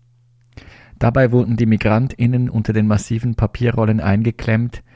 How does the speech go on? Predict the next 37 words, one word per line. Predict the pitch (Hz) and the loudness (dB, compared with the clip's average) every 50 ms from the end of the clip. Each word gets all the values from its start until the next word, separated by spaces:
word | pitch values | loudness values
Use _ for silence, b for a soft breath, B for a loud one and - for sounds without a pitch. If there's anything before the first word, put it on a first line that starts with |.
| b b b b b | b b b b b
einige | 107 107 110 120 120 113 123 120 117 - | 0 0 2 2 2 2 2 0 0 0
wurden | 113 110 113 107 110 120 107 | -2 -4 -4 -2 -2 -4 -4
unter | 117 117 104 113 | -4 -4 -2 -2
der | 104 104 101 | 0 -2 0
Deckplane | - 113 - - - - 107 107 107 110 104 | -2 -2 -4 -4 -2 0 0 2 2 2 2
hervor | 107 110 104 - - 104 101 101 101 - - | 2 0 0 -2 -2 -2 0 0 0 0 -2
auf | 98 - | -4 -6
die | - - | -6 -8
Straße | - - - 95 92 95 - - 101 | -8 -4 -4 -2 -2 -2 -4 -4 -6
geschleudert. | 101 92 - 104 92 90 90 90 90 92 - - - _ _ _ B B B B B B B | -6 -6 -4 -2 -2 -2 0 -2 -2 -4 -6 -8 -16 _ _ _ B B B B B B B
Vier | B - 123 127 117 | B -2 0 0 2
Menschen | 117 113 113 117 - - 123 120 | 2 2 0 0 -2 -4 -4 -2
kamen | - 113 107 107 110 110 | -2 -2 0 0 0 -2
ums | 107 104 101 - - | -2 -4 -4 -2 0
Leben, | 101 104 110 127 - 123 113 | 0 0 0 0 -2 -2 0
mindestens | 113 117 120 113 - - 113 101 - - | 0 0 0 -2 -2 -4 -4 -4 -4 -4
siebzehn | - 117 - - - 117 110 101 | -6 -6 -6 -6 -6 -4 -4 -2
weitere | 101 92 92 98 98 - 107 107 104 104 - | 0 0 0 0 -2 -4 -4 -2 -2 -2 -2
wurden | 110 107 104 101 - 101 | -4 -4 -4 -4 -4 -6
verletzt. | - - 104 92 90 87 - - - - - _ _ B B B B B B B B B B B | -4 -4 -2 -2 -2 -4 -4 -8 -14 -20 -20 _ _ B B B B B B B B B B B
Die | - 113 | -2 0
Rettung | 113 120 123 - - 135 131 | 2 0 0 0 -2 -2 -2
war | 117 107 107 | 0 0 0
laut | 101 104 104 - | 2 0 0 0
den | 113 107 | -2 -2
Behörden | 104 104 98 107 107 101 110 107 | 0 0 2 2 0 0 -2 -4
schwierig, | 98 - - 107 113 120 120 131 127 - - - - | -6 -6 -4 -2 -2 0 0 -2 -4 -6 -10 -8 -4
da | - 107 | -2 -2
die | 101 107 90 | -2 -2 0
geladenen | 110 101 95 98 104 104 110 107 107 107 104 | 0 2 2 2 0 0 -2 -2 -2 -2 -2
Rollen | 98 95 92 101 107 113 107 | 0 0 0 2 2 0 0
jeweils | 101 101 104 101 98 98 - | 0 0 0 0 0 -2 -4
bis | - 107 - | -6 -12 -12
zu | - - - | -12 -10 -6
einer | - 95 95 101 95 - | -4 -2 -2 -2 -4 -4
Tonne | - - 101 98 98 98 92 | -4 -4 -2 0 0 0 0
wogen. | 92 90 82 85 - - 110 | -2 -2 -2 -4 -6 -8 -8